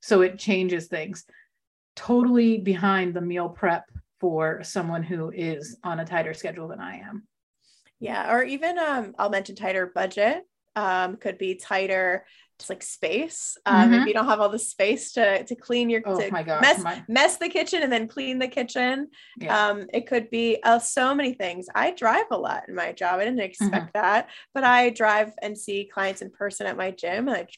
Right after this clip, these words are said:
Speaker 2: I drive back, and sometimes I drive back again, or I meet people at a coffee shop and have meetings about whatever X Y Z thing. Having food available to me is a, is basically self-care. And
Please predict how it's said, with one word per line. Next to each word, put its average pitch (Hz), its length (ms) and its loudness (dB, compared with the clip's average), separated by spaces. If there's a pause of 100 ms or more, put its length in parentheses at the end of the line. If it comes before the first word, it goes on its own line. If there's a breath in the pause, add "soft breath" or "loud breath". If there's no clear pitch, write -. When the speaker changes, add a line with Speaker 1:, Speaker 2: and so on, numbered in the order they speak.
Speaker 2:
I 196 80 -2
drive 175 360 0
back, 233 280 2
and 262 80 -2
sometimes 190 220 -6
I 185 80 -2
drive 180 240 0
back 180 200 -4
again, 185 460 0
or 202 80 0
I 175 80 0
meet 170 200 -12
people 185 180 -4
at 185 60 -2
a 190 40 -4
coffee 190 320 -8
shop 240 400 0
and - 240 -4 (280 loud breath)
have 202 200 0
meetings 185 300 -6
about 185 140 0
whatever 170 360 2
X 160 240 -4
Y 170 100 -4
Z 180 260 -14
thing. 269 320 0 (360 loud breath)
Having 294 440 0
food 220 240 -2
available 240 480 0
to 220 160 -12
me 180 280 -6
is 190 220 -4
a, 175 440 -4 (300)
is 190 120 -12
basically 247 340 -2
self-care. 202 680 2
And 220 440 4